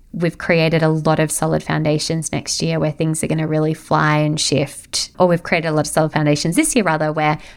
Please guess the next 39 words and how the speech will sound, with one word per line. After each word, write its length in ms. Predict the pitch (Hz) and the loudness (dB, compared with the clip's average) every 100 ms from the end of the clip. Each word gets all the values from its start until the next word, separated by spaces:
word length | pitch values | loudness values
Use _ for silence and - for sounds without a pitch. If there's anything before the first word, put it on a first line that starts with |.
| - - | -8 0
next 360 | 175 - - | 0 0 0
year 120 | 170 | 2
we're 100 | 160 | 2
gonna 180 | 151 156 | 2 0
see 540 | - 156 151 151 151 - - | 0 2 2 2 0 -4 -8
a 60 | 180 | 2
lot 160 | 165 160 | 2 2
of 80 | |
things 240 | 165 165 - | 0 -2 -4
fly 380 | - 233 233 226 | 0 2 2 2
and 220 | 160 170 | 0 0
shift 280 | - 220 - | 2 2 0
and 140 | 175 | -2
take 260 | - 170 - | -2 -2 2
off, 320 | 156 139 - | 2 2 2
which 300 | 165 - - - - - - 180 | 0 0 -6 -8 -20 -20 -4 -2
I 100 | 170 | 0
feel 640 | - 196 185 180 175 - | 2 4 6 6 2 -2
really, 640 | 156 151 165 160 156 151 | -4 -4 -2 0 2 0
really 320 | - 160 147 | 0 2 2
excited 480 | 147 - - - - | 2 0 -4 -2 -4
for. 420 | - - 62 170 175 - - - - - - - - | -2 0 0 -2 -8 -18 -20 -18 -20 -20 -20 -4 4
Next 400 | 208 233 - 294 | 4 4 0 2
year 100 | 277 | 4
feels 220 | 294 285 | 2 4
inspiring. 720 | 277 269 233 220 226 226 220 | 2 4 4 4 4 4 4
Next 280 | 185 185 - | 4 -2 -4
year 80 | 175 | 0
feels 220 | 156 160 | -2 -4
exciting. 680 | - - 247 240 247 240 233 | -8 0 2 4 4 4 2
Next 280 | 208 - | 0 0
year 80 | - | 0
feels 240 | - 117 - | 2 0 -2
playful. 880 | - - 247 247 247 240 233 240 - | -6 2 4 4 4 6 6 4 2
And 600 | 165 165 165 165 165 - | 2 2 2 2 0 -2
in 220 | - 180 | -4 -4
terms 380 | - 180 185 185 | 0 2 2 2
of 160 | 170 | 0
the 120 | 165 | 0